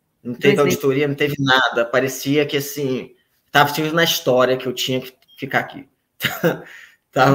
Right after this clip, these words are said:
Speaker 1: eu
Speaker 2: Nossa.
Speaker 1: falo pra todo mundo assim, cara, acho que tava escrito que eu tinha que entrar aqui e tinha que
Speaker 2: Tinha que ficar,
Speaker 1: Entendeu?
Speaker 2: era, era seu lugar,
Speaker 1: Foi.
Speaker 2: era seu, era seu lugar,
Speaker 1: Nossa,
Speaker 2: Diego.
Speaker 1: meu, nunca teve nenhuma, nenhum pedido de,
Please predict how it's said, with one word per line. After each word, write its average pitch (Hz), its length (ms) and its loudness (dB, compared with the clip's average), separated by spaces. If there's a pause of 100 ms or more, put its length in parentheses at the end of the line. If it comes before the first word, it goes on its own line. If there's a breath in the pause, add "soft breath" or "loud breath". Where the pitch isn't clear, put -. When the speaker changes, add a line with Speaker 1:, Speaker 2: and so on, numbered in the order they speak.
Speaker 1:
eu 190 80 4
Speaker 2:
Nossa. 196 240 2
Speaker 1:
falo 247 200 8
pra 262 100 2
todo 175 160 2
mundo 170 140 0
assim, - 200 -6 (140)
cara, 151 440 6 (100)
acho 135 260 0
que 143 460 -4 (140)
tava 151 200 2
escrito 160 480 -6
que 156 360 0
eu 175 460 2
tinha 160 220 -4
que 156 100 -14 (100)
entrar 143 380 0
aqui 147 400 -2
e 156 200 -2
tinha 147 280 -6
que 143 380 -8 (1160)
Speaker 2:
Tinha 180 160 -2
que 180 100 -8
ficar, 190 80 -4 (100)
Speaker 1:
Entendeu? 117 160 2
Speaker 2:
era, 151 180 -4
era 185 120 2
seu - 260 -16
lugar, 165 420 4
Speaker 1:
Foi. 135 160 2
Speaker 2:
era 120 160 4
seu, 190 140 -6
era - 420 -10
seu 190 100 -6
lugar, 175 300 -2
Speaker 1:
Nossa, 151 100 -8
Speaker 2:
Diego. 175 320 0
Speaker 1:
meu, 175 140 4
nunca 381 280 -4 (120)
teve - 180 -12 (280)
nenhuma, 151 500 -2 (300)
nenhum 151 220 -4
pedido 139 380 -4
de, 120 400 -6